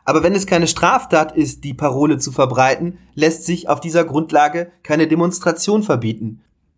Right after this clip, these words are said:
Das ist möglich, wenn es Anhaltspunkte dafür gibt,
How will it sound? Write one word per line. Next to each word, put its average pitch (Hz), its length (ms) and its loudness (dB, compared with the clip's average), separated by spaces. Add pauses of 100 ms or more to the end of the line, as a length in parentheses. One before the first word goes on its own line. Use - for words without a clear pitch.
Das 156 200 2
ist 190 180 -6
möglich, 170 540 0 (160)
wenn 151 120 0
es 170 220 0
Anhaltspunkte 175 960 0
dafür 151 400 2
gibt, 139 380 -6